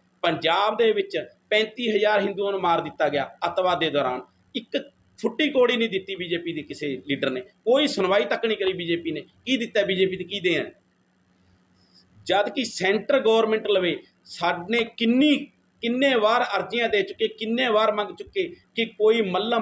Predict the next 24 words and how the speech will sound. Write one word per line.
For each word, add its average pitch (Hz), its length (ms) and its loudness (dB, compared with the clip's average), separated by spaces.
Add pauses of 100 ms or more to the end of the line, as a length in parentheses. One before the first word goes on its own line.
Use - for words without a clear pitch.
(140)
ਪੱਟੀ, 196 340 -6
ਕੋਈ 202 280 0 (180)
ਫੰਡ 196 280 0 (480)
ਪੰਜਾਬ 175 540 2
ਦੇ 214 120 4
ਵਿੱਚ 202 240 -6
ਜੋ 190 180 -4
ਨਿਰਦੋਸ਼ 180 680 0
ਹਿੰਦੂ 175 280 -2
ਮਾਰੇ 196 220 2
ਗਏ 185 100 0
ਨੇ 185 80 0
ਅੱਤਵਾਦ 175 280 -2
ਦੇ 170 80 -6
ਦੌਰਾਨ, 165 240 -2
ਉਹਨਾਂ 180 180 -4
ਨੂੰ 175 120 -10
ਕੋਈ 180 160 -6 (240)
ਫੁੱਟੀ 208 260 -4
ਕੋੜੀ 202 260 2
ਤੱਕ 180 200 -4
ਨਹੀਂ 147 100 -2
ਦਿੱਤੀ 117 280 -14
ਗਈ। 127 100 -18